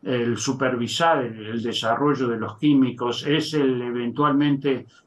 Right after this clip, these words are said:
poner regulación en ciertos químicos que pueden ser tóxicos, pues, este, considera que las nano deberían de, eh, regirse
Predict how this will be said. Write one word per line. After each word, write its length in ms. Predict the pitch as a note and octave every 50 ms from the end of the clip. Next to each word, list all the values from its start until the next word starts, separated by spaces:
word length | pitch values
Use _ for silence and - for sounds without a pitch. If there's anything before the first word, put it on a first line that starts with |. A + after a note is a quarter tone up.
| _ _ _
poner 380 | B2 B2 B2 C3+ C#3+ D3+ D3
regulación 800 | C3 C#3 B2+ B2 B2+ A#2 A2+ A2+ - - F3+ G3+ G3+ F#3 D#3+ C#3
en 140 | C3 B2+ A#2
ciertos 440 | - - C3+ C#3+ C3+ C3+ B2+ A2 -
químicos 460 | - C#3+ C#3+ C#3 C3 C3 - A2+ -
que 80 | - G2
pueden 240 | G2+ C3 C3+ C3
ser 220 | - C3 C#3 C#3 -
tóxicos, 840 | - C#3 C3 - - - - A#2+ G#2 - B2 C3 B2+ - - - - - - - - - _ _ _ _ _
pues, 360 | _ D3 E3 E3 D#3+ D#3+ - D#3
este, 460 | D3+ - - - _ D3 C3 B2 B2
considera 560 | - C#3 C3+ C3 - D3 D3+ D#3 E3 D#3+ D#3
que 120 | D3 C#3
las 200 | C3+ C3+ B2+ A#2+
nano 460 | B2 C#3+ C#3+ C#3+ D3 D3 C#3+ C#3+ - - _ _ _ _ _ _ _ _ _ _ _ _ _ _
deberían 960 | - C#3 B2 C3+ C3+ C3 C3 B2+ B2+ C#3 C#3+ C#3+ C#3+ C#3+ C#3+ C#3 C#3 C3+ A2 -
de, 520 | - B2+ A#2 C3 C3 C3+ C3 C3 - C3 - _ _ _ _ _ _ _ _ _
eh, 560 | - B2+ A#2+ A#2 A#2 A#2 A2 G#2+ G#2+ G#2 C3+ - G3 - - _ _ _ _ -
regirse 960 | - B2 A#2 B2+ C3 - - - F3 F3+ D#3+ - - - D3+ D3 C#3 C3+